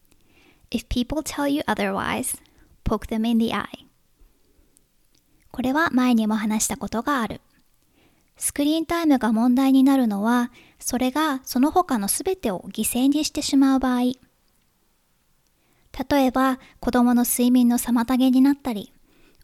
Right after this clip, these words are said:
親との会話が減ったり、外に出ずに家に引きこもってしまったり。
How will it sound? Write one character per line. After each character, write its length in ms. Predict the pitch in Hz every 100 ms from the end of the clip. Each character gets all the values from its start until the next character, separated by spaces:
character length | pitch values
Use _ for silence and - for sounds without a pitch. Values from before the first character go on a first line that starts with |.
| -
親 160 | 285
と 140 | - 254
の 120 | 208
会 280 | - 226 254
話 100 | 277
が 80 | 285
減 200 | - 262
っ 40 |
た 140 | - 311
り、 220 | - _ _ _ _ _ _
外 280 | - - 254
に 140 | 226 214
出 140 | 262
ず 140 | 269
に 180 | 214 180
家 200 | 214 254
に 80 | 226
引 60 | 196
き 180 | - -
こ 120 | 285
も 140 | 330
っ 40 | 339
て 140 | 240
し 160 | - 214
ま 100 | 226
っ 40 |
た 220 | - 269
り。 160 | 220